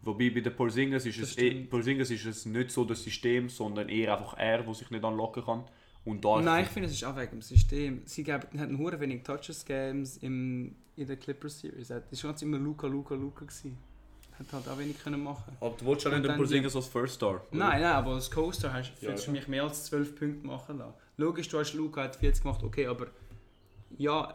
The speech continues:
Speaker 2: am Ende klappt's, aber wenn, wenn, aber du kannst schon etwas schwerer, wenn du gönnst zwar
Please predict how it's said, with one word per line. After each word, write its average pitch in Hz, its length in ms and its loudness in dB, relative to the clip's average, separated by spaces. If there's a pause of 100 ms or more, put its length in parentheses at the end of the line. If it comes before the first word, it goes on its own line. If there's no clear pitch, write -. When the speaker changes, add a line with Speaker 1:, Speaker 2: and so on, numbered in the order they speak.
Speaker 2:
am 139 140 0
Ende 143 220 0
klappt's, 147 400 -4
aber 123 220 -4
wenn, 123 280 -2
wenn, 127 260 -2
aber 120 160 -8
du 127 100 -6
kannst 131 200 -4
schon 135 80 -4
etwas 131 240 -6
schwerer, 139 400 -2
wenn 123 280 -4 (460)
du 135 80 -6
gönnst 139 400 -2
zwar 120 300 -6